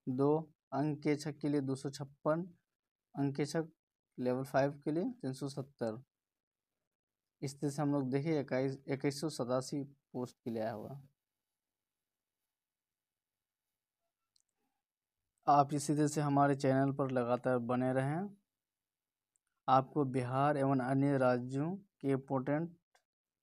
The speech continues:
नए वैकेंसी के बारे में अपडेट किया जाता है,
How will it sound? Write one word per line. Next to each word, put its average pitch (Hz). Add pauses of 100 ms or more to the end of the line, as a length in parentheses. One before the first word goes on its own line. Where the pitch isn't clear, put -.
(680)
नए 139
वैकेंसी 139
के 143
बारे 131
में 147 (2000)
अपडेट 135
किया -
जाता 131
है, 180